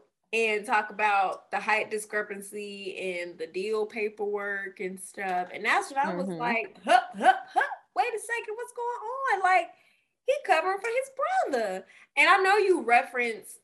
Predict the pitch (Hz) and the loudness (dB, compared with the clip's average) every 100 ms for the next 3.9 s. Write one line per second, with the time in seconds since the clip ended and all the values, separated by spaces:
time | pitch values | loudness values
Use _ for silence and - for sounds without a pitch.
0 | _ 226 226 247 247 233 233 240 247 247 | _ -4 -4 -4 -4 -4 -2 -2 -2 -8
1 | 240 220 208 285 311 262 226 220 214 190 | -8 -8 -8 -6 -4 -2 -2 -4 -4 -4
2 | 240 302 269 220 208 202 226 202 190 160 | -4 -8 -8 -8 -6 -6 -6 -4 -4 -2
3 | 180 262 285 220 226 214 185 165 - | 2 2 2 -2 -4 -6 -6 -6 -6